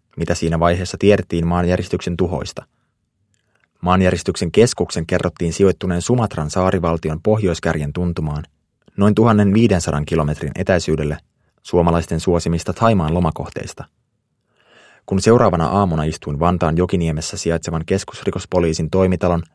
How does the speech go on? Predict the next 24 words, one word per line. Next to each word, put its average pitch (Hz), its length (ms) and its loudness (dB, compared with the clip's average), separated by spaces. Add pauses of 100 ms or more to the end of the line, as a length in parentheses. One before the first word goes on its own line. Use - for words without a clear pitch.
neljännessä 92 460 2
kerroksessa 90 540 -2
sijaitsevan 82 480 -4
yksikkömme 87 500 -4
kahvipöydässä, 82 720 -2 (800)
keskustelun 87 500 -2
aiheena 82 400 -2 (340)
oli 101 160 2
luonnollisesti 101 640 2
edellisen 95 400 0
päivän 82 300 -2
maanjäristys 90 640 0 (680)
ja 95 60 -8
sitä 95 160 -4
seurannut 90 480 0
hyökyaalto, 85 560 2 (540)
tsunami. - 420 -4 (1300)
Luovutin 110 380 6
aamun 92 360 4
kuluessa 80 440 -2
päivystyspuhelimeni 85 960 0
työkaverilleni, 82 760 0 (340)
jonka 85 200 -4
tehtävänä 87 500 -2